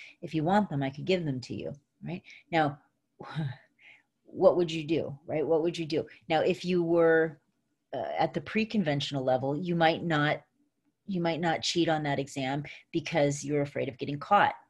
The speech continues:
That's pre-conventional. At the conventional level, you might not cheat on them because you think, "Well, then my degree doesn't have a lot of, of, of, of weight, and, and what would my, um, what would my mom think of me, and what would my spouse think of me, and,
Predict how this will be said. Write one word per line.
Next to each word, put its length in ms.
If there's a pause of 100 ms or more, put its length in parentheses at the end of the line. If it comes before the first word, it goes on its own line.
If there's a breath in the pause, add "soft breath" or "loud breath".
That's 180
pre-conventional. 760 (280 loud breath)
At 100
the 80
conventional 540
level, 240
you 120
might 200
not 140
cheat 200
on 80
them 160
because 300
you 100
think, 200
"Well, 140
then 200
my 160
degree 380
doesn't 220
have 320 (360 loud breath)
a 80
lot 240
of, 220
of, 240 (880)
of, 220
of 200
weight, 380
and, 180 (240 loud breath)
and 140
what 180
would 180
my, 380
um, 460 (480)
what 120
would 120
my 120
mom 300
think 220
of 80
me, 220
and 100
what 160
would 140
my 320
spouse 420
think 180
of 140
me, 240
and, 100